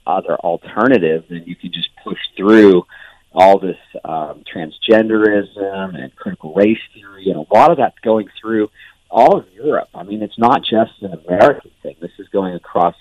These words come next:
Canada, Europe, and, uh, of course, you know, public schools across America. So I was invited over there to kind of meet with,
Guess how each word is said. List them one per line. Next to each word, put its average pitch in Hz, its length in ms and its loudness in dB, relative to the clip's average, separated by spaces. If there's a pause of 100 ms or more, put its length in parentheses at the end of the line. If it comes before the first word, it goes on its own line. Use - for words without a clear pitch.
(520)
Canada, 107 840 0 (160)
Europe, 110 480 0
and, 69 220 -8 (440)
uh, - 300 -12
of - 80 -16
course, 98 320 2
you - 200 -14 (260)
know, - 100 -6
public 95 280 2
schools 98 300 0
across 87 380 0
America. 98 720 2 (720)
So 104 320 4
I - 240 -14
was 110 160 -6
invited 95 340 -2
over 90 240 -12
there 92 160 -8
to 87 80 -14
kind 87 220 -10
of 82 60 -10
meet 90 240 -8
with, 85 180 -4